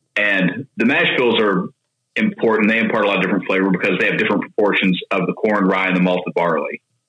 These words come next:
So we have one very high rye, rye mash bill. It's thirty-five percent rye. Um, the other one's still relatively high. It's twenty percent.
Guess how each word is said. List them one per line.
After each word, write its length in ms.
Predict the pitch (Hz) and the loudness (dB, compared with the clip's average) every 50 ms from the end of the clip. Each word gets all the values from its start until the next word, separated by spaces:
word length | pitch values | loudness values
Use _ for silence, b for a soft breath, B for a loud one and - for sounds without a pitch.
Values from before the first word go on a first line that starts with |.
| _ _ _ _ - | _ _ _ _ -4
So 100 | - 113 | -2 0
we 60 | 113 | 2
have 160 | 104 95 107 | 2 2 2
one 200 | 117 123 117 110 | 2 2 2 2
very 240 | 117 117 113 113 110 | 2 2 2 2 2
high 140 | 107 104 104 | 0 0 0
rye, 240 | 98 98 95 - - _ - | 0 0 0 -2 -4 _ -2
rye 260 | 95 98 95 95 92 | -2 0 0 0 0
mash 220 | 92 87 87 82 - - | 0 0 -2 -4 -2 -2
bill. 120 | 92 87 - | 0 -2 -2
It's 80 | - - | -2 -2
thirty-five 360 | 101 98 95 90 98 95 95 | -2 -2 -2 -2 -2 -2 -2
percent 300 | 90 - - - 95 - | -2 -4 -4 -4 -4 -2
rye. 380 | 73 85 85 85 82 82 82 87 - _ _ _ _ _ _ _ _ _ _ | -2 -2 -2 -2 -2 -2 -4 -6 -8 _ _ _ _ _ _ _ _ _ _
Um, 380 | 90 90 87 82 78 78 78 - _ _ _ | -4 -2 -2 0 0 -2 -2 -4 _ _ _
the 160 | 92 101 117 | -4 -2 0
other 100 | 113 113 | 0 2
one's 180 | 107 107 104 - - | 2 0 0 -2 -2
still 260 | - 160 156 139 120 | 0 0 2 2 2
relatively 420 | 107 117 117 117 - - 104 104 98 | 2 2 0 0 0 0 0 0 0
high. 180 | 98 98 98 | 0 0 -2
It's 140 | 95 92 - - - | -2 -4 -4 -6 -4
twenty 220 | - 113 107 98 87 | -2 -2 0 0 -2
percent. 500 | 92 87 - - 101 92 92 90 - | -2 -2 -2 -2 0 0 0 -2 -2